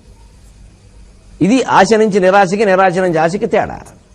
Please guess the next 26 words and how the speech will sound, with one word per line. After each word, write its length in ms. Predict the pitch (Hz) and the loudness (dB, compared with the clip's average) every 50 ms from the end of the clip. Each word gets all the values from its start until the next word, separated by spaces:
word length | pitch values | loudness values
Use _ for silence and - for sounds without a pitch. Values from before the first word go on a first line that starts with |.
| _ _ _ - _ _ - - - | _ _ _ -20 _ _ -20 -12 -8
మన 120 | 113 113 | -6 -6
కవిత్వం 440 | 117 - 127 165 190 170 - 226 226 | -4 -2 -2 -2 -2 -2 -2 -2 -2
అంతా 180 | 233 233 220 233 | -2 -2 -2 -2
ఆశావాదమే, 800 | 220 214 202 240 226 226 214 214 202 208 208 175 104 85 - - - - - - - - _ _ - - - - - - - - - - | -2 -2 0 0 0 0 0 0 -2 -4 -8 -10 -12 -14 -16 -20 -20 -20 -20 -20 -20 -20 _ _ -20 -20 -20 -20 -20 -20 -20 -14 -6 -2
నిరాశ 220 | 117 165 196 185 196 | 0 0 0 0 0
సమస్య 440 | 175 - 151 165 185 180 185 - 196 | -2 -4 -2 -2 -2 -2 -2 -2 -2
లేదు, 380 | 185 190 185 175 185 - - - - - - - - - - - | 0 -2 -2 -4 -6 -12 -14 -16 -18 -20 -20 -20 -20 -20 -10 -2
నీరసం 380 | - 131 160 170 165 175 190 180 | 2 2 4 4 4 2 0 0
సమస్య 400 | 147 147 139 139 127 - - 113 | 0 -2 -2 -4 -4 -4 -4 -6
లేదు. 220 | 98 85 69 57 - - - _ - _ _ - - _ _ _ - - _ _ - - - - - - - | -6 -6 -8 -12 -16 -20 -20 _ -20 _ _ -20 -20 _ _ _ -20 -20 _ _ -20 -20 -20 -20 -10 -2 0
అది 120 | 139 151 | 2 2
చెప్పి 440 | 139 107 139 139 139 139 - 220 240 | 2 2 0 -2 -2 -2 -2 0 2
వాక్యముల 520 | 214 175 170 185 180 - 233 202 196 185 | 4 4 4 2 2 0 -2 0 0 0
పొదుపు 460 | 180 131 147 165 175 214 185 156 95 80 - - - - - _ - - | 0 0 0 -2 -2 -2 -2 -6 -8 -10 -12 -18 -20 -20 -20 _ -8 -2
మళ్ళీ 260 | 110 139 165 196 233 | 0 2 4 4 4
లక్ష్మణుని 460 | 214 185 165 156 - 180 190 196 196 | 4 4 2 2 0 -2 0 0 0
ప్రత్యేకం 420 | 160 165 156 - - 175 170 165 175 | 0 -2 -2 -2 0 0 2 2 2
ఓ 120 | 175 170 | 0 0
పద్యంలో 360 | 143 143 135 127 143 151 160 | 0 0 -2 -2 -2 -2 0
చెప్పాల్సిన 440 | 165 143 143 135 - 147 143 135 156 | 0 -2 -2 -2 -2 -2 -2 -2 -2
పని 220 | 143 117 127 135 135 | -2 -2 -2 0 0
లేకుండా 340 | 135 135 127 131 156 151 127 - - - - 104 | 0 0 0 -2 -2 -4 -4 -6 -10 -10 -6 -2
ఇన్ని 260 | 113 117 113 127 147 | -2 0 2 2 2
గుణముల 480 | 131 127 151 151 151 151 156 156 151 | 2 2 2 0 0 0 0 0 0
రూపింప 600 | 147 147 151 151 151 143 151 156 156 156 151 156 | 0 0 0 -2 -2 -2 -2 -2 -2 -2 -2 -2
నెసగువాడు 840 | 151 143 131 127 143 156 131 127 135 135 139 131 120 110 110 113 | -2 -2 -2 -4 -4 -2 -2 0 0 0 0 0 0 -2 -2 -4